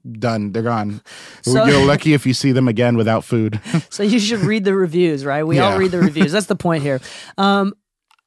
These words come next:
Speaker 2: so when you're on Google, it's, you should not be embarrassed to ask your clientele that you've had a good experience with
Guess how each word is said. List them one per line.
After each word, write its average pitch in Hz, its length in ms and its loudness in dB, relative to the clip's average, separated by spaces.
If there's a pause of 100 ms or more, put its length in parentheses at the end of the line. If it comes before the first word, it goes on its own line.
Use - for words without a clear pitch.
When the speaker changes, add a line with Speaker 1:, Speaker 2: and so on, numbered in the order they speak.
Speaker 2:
so 214 240 2
when 202 240 2
you're 247 260 2
on 196 220 2
Google, 175 360 -2 (140)
it's, - 340 -4 (380)
you 220 160 2
should 233 320 -2
not 180 380 -2 (140)
be 160 300 0
embarrassed 156 840 -2 (260)
to 185 240 -2
ask 175 380 -2
your 226 100 -2
clientele 180 600 -2
that 147 100 -4
you've 143 160 -6
had 147 160 -4
a 151 60 -8
good 160 180 -4
experience 151 540 -6
with 170 180 -4